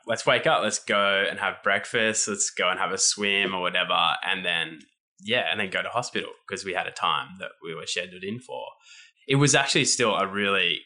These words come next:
great experience. I wouldn't say, like, one's worse than the other at all. They're just two di-, very different experiences.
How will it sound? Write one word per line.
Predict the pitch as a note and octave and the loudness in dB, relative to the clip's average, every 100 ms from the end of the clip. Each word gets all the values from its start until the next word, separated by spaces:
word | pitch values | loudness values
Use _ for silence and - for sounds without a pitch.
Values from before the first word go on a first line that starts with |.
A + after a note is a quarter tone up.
| - | -2
great | F#2 - | 0 0
experience. | E2+ - - F2 F#2+ C#3+ D3 | -4 -10 -4 -2 0 0 -2
I | |
wouldn't | G2+ G2+ G2+ | -2 0 0
say, | - F#2+ E2 D2+ - _ _ | 2 2 0 -2 -6 _ _
like, | F#2 F2 - | -4 -4 0
one's | F#2+ F2+ F2 - _ _ _ E2 | -2 -2 -6 -12 _ _ _ -16
worse | F#2+ F2 F2+ - | -6 0 0 0
than | F#2 | -4
the | F2+ E2+ | -4 -2
other | F2 A2 C#3+ - - | 0 4 2 0 -6
at | D#2+ F#2+ | -4 -2
all. | F#2 B2+ | 0 0
They're | D#3 | 0
just | G2 F#2 - | -2 -4 -6
two | F2 | -8
di-, | C#2+ - | -8 -10
very | F#2+ E2+ | -4 -4
different | E2 F2 - C#2+ - | -4 -14 -12 -12 -10
experiences. | - - E2 F#2+ G2+ C#3 F#3 | -12 -14 -12 -14 -8 -4 -4